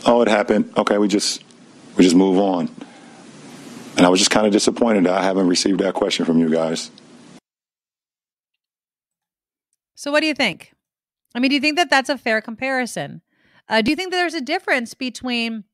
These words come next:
Speaker 2: calling out Jerry Jones being in this photo. Now, again,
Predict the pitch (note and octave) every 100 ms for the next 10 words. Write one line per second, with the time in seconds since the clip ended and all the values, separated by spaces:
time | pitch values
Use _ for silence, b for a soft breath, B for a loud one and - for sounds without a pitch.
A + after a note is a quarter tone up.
0 | _ _ _ _ _ _ - B3+ C4+ C#4
1 | A3+ G#3+ G3+ G#3+ A#3 G3 G#3 E3+ F3+ G3
2 | E3+ G3 F#3+ G#3 A#3 B B _ C#4 D4+
3 | D4 C4+ C4+ - A3+ D#3+ C#3+ G#3+ B3 C4+
4 | G4 B3 G#3